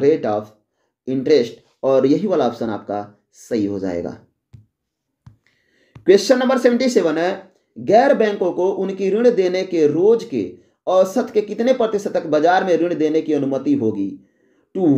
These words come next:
what extent the non-banking organization are permitted to offer credit in the market in terms of the percentage of their average daily transaction?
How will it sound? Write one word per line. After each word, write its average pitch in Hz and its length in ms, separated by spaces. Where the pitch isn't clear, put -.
what 226 320
extent - 560
the 165 160
non-banking 190 800
organization 156 720
are 160 140
permitted 180 520
to 170 100
offer 196 380
credit 196 360
in 165 140
the 151 100
market 170 580
in 160 220
terms 196 380
of 135 240
the 151 160
percentage 175 640
of 143 240
their 151 180
average 156 380
daily 147 320
transaction? 120 640